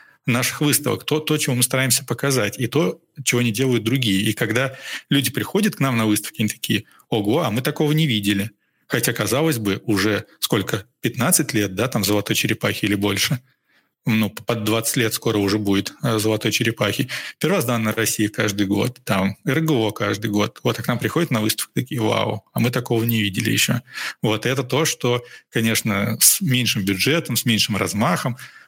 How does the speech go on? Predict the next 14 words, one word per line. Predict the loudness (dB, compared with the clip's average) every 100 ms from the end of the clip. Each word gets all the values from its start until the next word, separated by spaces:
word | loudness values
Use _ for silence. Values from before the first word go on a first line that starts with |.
| -2
вот, | 0 2 0 0
но | 0 2 2 2 0 -2 -4
мне, | -4 0 2 2 2 0 0 -2 -6 -10 _ -2
м, | 0 2 0 -2
как | -2 0
бы | 2
нравится | 2 0 0 0
больше | 0 0 -2
такой | -2 -2 -4
подход. | -4 -4 -4 -4 -4
И | -2 0 0 -2 -6 -16 -14 -10 -2
я | 0 2 2 0
как | -2 -4
бы | -6